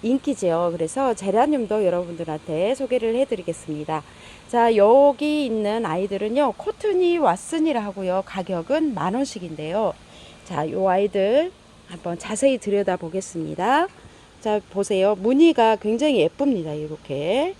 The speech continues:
얼룩덜룩하면서도 또 노란 잎도 있으면서 하얀 잎도 있고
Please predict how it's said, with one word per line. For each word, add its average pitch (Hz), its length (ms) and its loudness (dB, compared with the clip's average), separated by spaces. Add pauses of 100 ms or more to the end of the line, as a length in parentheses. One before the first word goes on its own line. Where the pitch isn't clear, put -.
(100)
얼룩덜룩하면서도 170 1400 -4
또 180 220 0
노란 190 400 2
잎도 180 280 -4
있으면서 185 640 -2 (260)
하얀 311 400 -2 (340)
잎도 - 240 -4
있고 160 400 -6